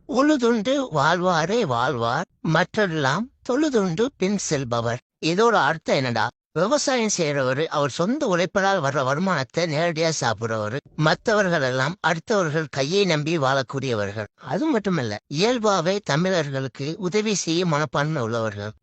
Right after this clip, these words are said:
உதாரணத்துக்கு, நம்ம ரோட்ல போய்கிட்டு இருக்கும்போது நமக்கு எதிர ஒருத்தர் வந்து நம்மகிட்ட ஒரு வழி கேட்பாரு, "இந்த வழிக்கு எப்படி நான் போறதுன்னு?" அப்ப அவருக்கு அந்த வழியை சொல்லி கொடுத்துட்டு அவர் அந்த வழியை கரெக்டா பின்பற்றி போகும்போது நம்மளுக்கு ஏற்படும் ஒரு திருப்தி இருக்கு தெரியுமா?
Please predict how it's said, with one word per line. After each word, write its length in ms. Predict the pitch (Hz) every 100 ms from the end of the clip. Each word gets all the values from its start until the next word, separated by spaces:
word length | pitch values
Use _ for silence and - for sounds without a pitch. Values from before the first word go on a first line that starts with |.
| _
உதாரணத்துக்கு, 920 | 180 170 226 226 185 151 113 117 185 208
நம்ம 260 | 151 165
ரோட்ல 300 | 165 226 - 190
போய்கிட்டு 160 | 175 131
இருக்கும்போது 600 | 110 107 110 113 113 143 -
நமக்கு 420 | 151 151 185 156
எதிர 260 | 151 202 175
ஒருத்தர் 220 | 143 127
வந்து 260 | 120 139 165
நம்மகிட்ட 280 | 147 151 135
ஒரு 180 | 143
வழி 220 | 131 165 202
கேட்பாரு, 380 | 151 143 123 131
"இந்த 200 | 147 147
வழிக்கு 300 | 139 151 180
எப்படி 280 | 151 - 185
நான் 140 | 147 117
போறதுன்னு?" 380 | 113 104 90 104 -
அப்ப 260 | 151 -
அவருக்கு 500 | 170 143 156 - 160
அந்த 200 | 175 139
வழியை 320 | 139 156 214 180
சொல்லி 360 | - 147 202
கொடுத்துட்டு 640 | - 147 - 147 143 135 170 _
அவர் 220 | 151 190
அந்த 180 | 160 135
வழியை 260 | 143 202 202
கரெக்டா 420 | 156 139 - 202 156
பின்பற்றி 440 | - 185 190 185 156
போகும்போது 540 | 160 160 147 147 135
நம்மளுக்கு 220 | 135 127
ஏற்படும் 460 | 110 180 190 160 139
ஒரு 160 | 120 127
திருப்தி 400 | 180 202 - 175
இருக்கு 160 | 120
தெரியுமா? 460 | 117 120 120 123